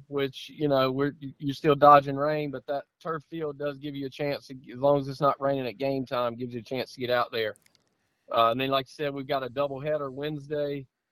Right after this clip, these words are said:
uh, starting at five. So we've got a, a five and probably it'll end up, like, seven thirty. It will be this, probably the second start, the second one. Uh, and then we starting Wednesday will be a stretch of home games. You know, it'll be, uh,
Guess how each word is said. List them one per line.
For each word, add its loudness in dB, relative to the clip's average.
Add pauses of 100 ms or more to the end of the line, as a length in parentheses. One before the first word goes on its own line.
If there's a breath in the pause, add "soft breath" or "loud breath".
(100)
uh, -4
starting -6
at -16
five. -2
So -14
we've -8
got 0
a, -6
a 2
five 0
and -8
probably -2
it'll -2
end -2
up, -4
like, -6
seven -2
thirty. -2 (200)
It -12
will -8
be -4
this, -8
probably 0
the -6
second 2
start, 2
the -2
second -4
one. 0 (680)
Uh, 2 (120)
and -8
then -2
we -2
starting 2 (560)
Wednesday 0
will -6
be -6
a -4
stretch -4
of -12
home -2
games. -8
You -4
know, 2
it'll 0
be, 0
uh, 4